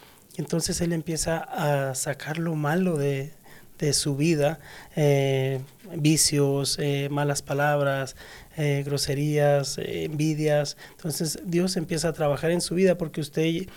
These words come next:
ya puso al Señor como primer lugar. Entonces, entonces recordemos que el bautismo no salva, salva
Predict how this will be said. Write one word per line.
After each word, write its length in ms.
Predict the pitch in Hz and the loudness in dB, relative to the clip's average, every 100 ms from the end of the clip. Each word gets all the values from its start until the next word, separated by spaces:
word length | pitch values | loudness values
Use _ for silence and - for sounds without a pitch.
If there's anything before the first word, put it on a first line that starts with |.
| - - - | -18 -16 -2
ya 320 | 165 160 160 | 6 6 6
puso 280 | 175 160 185 | 2 4 6
al 140 | 165 | 4
Señor 520 | - 147 151 170 160 - - - - - - 240 - | 4 2 4 4 2 -2 -20 -20 -20 -20 -16 -16 -6
como 880 | 165 147 143 139 139 135 139 139 139 - | 0 4 4 4 2 0 -2 -6 -12 -4
primer 340 | 156 143 156 | 2 4 4
lugar. 540 | 170 156 156 160 - - - - - - | 4 6 6 6 4 -10 -20 -20 -20 -14
Entonces, 680 | - 170 - 156 - 160 - - - - - | -6 -4 -2 -2 0 0 -2 -8 -20 -16 -6
entonces 260 | 180 185 | 2 2
recordemos 560 | 185 - 151 170 190 185 | 2 2 2 4 4 2
que 180 | - 160 | 2 2
el 160 | 151 | 4
bautismo 500 | 147 143 - 190 190 | 2 2 2 0 4
no 140 | 180 190 | 8 8
salva, 400 | - 151 135 - - - - | 6 2 -2 -10 -20 -20 -20
salva 560 | - - 156 156 160 156 | -10 -2 -2 2 2 2